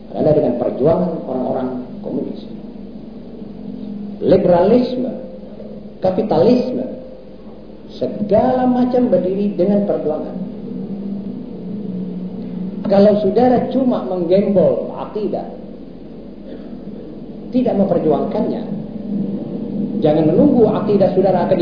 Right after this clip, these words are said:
dikenal orang. Bahkan lebih daripada itu, jangan dikira Anda akan dapat hidup dengan akidah itu. Anda lama-lama akan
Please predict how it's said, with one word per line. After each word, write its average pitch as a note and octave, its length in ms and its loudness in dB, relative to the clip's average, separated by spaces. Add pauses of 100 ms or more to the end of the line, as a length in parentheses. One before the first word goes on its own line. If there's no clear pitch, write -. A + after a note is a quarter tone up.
dikenal E3 400 2
orang. A3+ 300 4 (1900)
Bahkan B3 360 4
lebih B3+ 280 6
daripada A3 320 4
itu, G#3+ 320 -2
jangan G3 360 2
dikira G3 880 0
Anda F3+ 400 -2 (160)
akan D#3+ 280 -2
dapat - 400 0
hidup F#3 280 -2
dengan D3 280 -4
akidah C3+ 320 -4
itu. G#2+ 280 -8 (880)
Anda G#3+ 200 0
lama-lama G3+ 520 0
akan E3 120 0